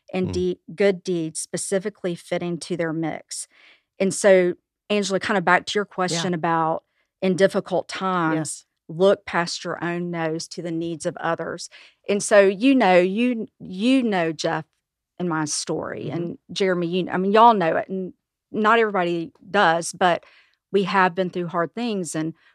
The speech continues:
Speaker 1: we are in a season of hard just with my health and,
Speaker 3: Yeah.
Speaker 1: and my chronic illness. And so, yeah, I could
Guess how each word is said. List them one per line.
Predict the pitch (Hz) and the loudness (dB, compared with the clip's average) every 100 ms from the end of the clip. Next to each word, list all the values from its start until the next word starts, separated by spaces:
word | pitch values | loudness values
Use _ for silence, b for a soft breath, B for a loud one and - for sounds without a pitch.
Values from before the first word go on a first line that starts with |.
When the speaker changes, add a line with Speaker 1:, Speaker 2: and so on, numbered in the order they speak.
| b | b
Speaker 1:
we | - 175 185 | -2 4 8
are | 180 180 | 10 10
in | - 170 | 6 0
a | 165 | -2
season | - 185 190 165 160 160 | -4 -4 -4 -2 -2 -2
of | - 156 165 | -4 -4 -6
hard | - 214 233 180 180 | -4 2 4 4 2
just | 160 165 - | -4 -8 -8
with | 156 160 156 156 _ - | -6 -4 -4 -6 _ -10
my | 165 160 165 | -6 -2 -2
health | 156 220 196 - - | -2 0 2 2 -2
and, | - 165 | -8 -6
Speaker 3:
Yeah. | 160 135 _ | -6 -8 _
Speaker 1:
and | 165 160 - - | -10 -8 -10 -10
my | 156 160 | -8 -8
chronic | - 165 160 | -6 -8 -6
illness. | 220 226 165 - | -6 -4 -6 -6
And | 185 | -6
so, | - - 190 190 180 180 B B B _ _ | -4 2 4 6 4 -2 B B B _ _
yeah, | 190 240 - | 6 8 8
I | - 240 | 8 6
could | - 311 196 | 4 -2 -4